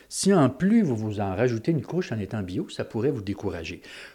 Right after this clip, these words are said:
Commencez donc conventionnel, puis après ça, vous verrez si vous voulez retourner au bio. » Mais nous, au départ, euh, c'était, euh, comme beaucoup de gens aussi, hein, il y a beaucoup de gens qui veulent commencer bio puis qui vont se décourager, euh, les premières années. Nous, au départ,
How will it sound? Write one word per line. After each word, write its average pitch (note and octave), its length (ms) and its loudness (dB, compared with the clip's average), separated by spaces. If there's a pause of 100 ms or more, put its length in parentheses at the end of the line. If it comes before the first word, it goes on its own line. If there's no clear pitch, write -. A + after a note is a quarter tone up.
Commencez A#2+ 460 0
donc C3 220 2
conventionnel, G2+ 760 -2
puis - 80 -6
après G2+ 240 -4
ça, - 160 -6
vous D3 80 -6
verrez G#2 460 -4
si - 400 -10
vous G#2 140 -8
voulez F2+ 380 -2
retourner G2+ 380 -6
au G2 80 -6
bio. » E2+ 220 -14 (960)
Mais A#2+ 120 4
nous, G3+ 180 8
au D#3 100 10
départ, A#2+ 600 6
euh, G2 160 2
c'était, G#2 520 -2
euh, F2+ 200 -2 (340)
comme A3+ 160 4
beaucoup G3+ 220 2
de B2 40 0
gens E3 160 2
aussi, - 280 -4
hein, F2+ 140 -12
il - 20 -6
y A#2 40 -2
a A2 40 0
beaucoup - 180 -6
de A2 60 -6
gens F3 100 -2
qui - 160 -10
veulent D3 240 -2
commencer G2+ 420 -6
bio G2 300 -4
puis D3+ 160 -10
qui - 120 -20
vont G2+ 120 -8
se F#2 100 -10
décourager, G2+ 640 -6
euh, E2 120 -8 (180)
les G2 140 -10
premières F#2+ 400 -10
années. F2 200 -12 (460)
Nous, C#3+ 320 0
au B2 120 6
départ, B2+ 680 -2